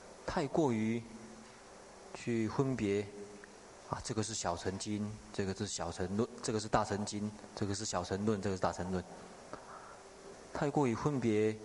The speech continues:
这些的话呢，有时候并不是，啊，一个绝对的一个标准啊，所谓大乘小乘。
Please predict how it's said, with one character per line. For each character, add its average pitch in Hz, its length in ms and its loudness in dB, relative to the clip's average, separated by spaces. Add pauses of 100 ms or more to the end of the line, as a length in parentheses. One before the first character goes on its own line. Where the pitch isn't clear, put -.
(540)
这 113 120 0
些 104 320 0
的 92 100 2
话 92 200 2
呢， 87 280 -2
有 90 100 0
时 - 140 -4
候 101 100 2
并 113 220 0
不 95 100 0
是， 90 300 -2 (580)
啊， 85 200 -2
一 92 120 -2
个 85 840 0 (840)
绝 95 140 -2
对 113 180 2
的 95 140 2
一 92 140 -2
个 87 460 0 (240)
标 101 200 2
准 - 200 -6 (100)
啊， 85 80 -10 (640)
所 - 160 0
谓 95 100 4
大 101 160 4
乘 90 180 -2
小 85 160 -2
乘。 85 160 -4